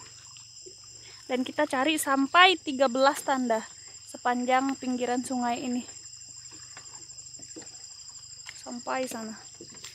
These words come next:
Nanti serunya mungkin pas kita menjala kali ya. Jadi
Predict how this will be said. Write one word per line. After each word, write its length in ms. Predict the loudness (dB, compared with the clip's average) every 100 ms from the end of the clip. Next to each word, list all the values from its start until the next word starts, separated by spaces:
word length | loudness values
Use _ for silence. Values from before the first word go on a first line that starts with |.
| -4
Nanti 240 | -2 0
serunya 400 | 2 2 4 4
mungkin 400 | 4 4 4 2 6
pas 240 | 6 6
kita 240 | 2 2 8
menjala 560 | 10 10 10 10 8
kali 240 | 8 6 4
ya. 160 | 4 0 -10 -6 0
Jadi 320 | 2 2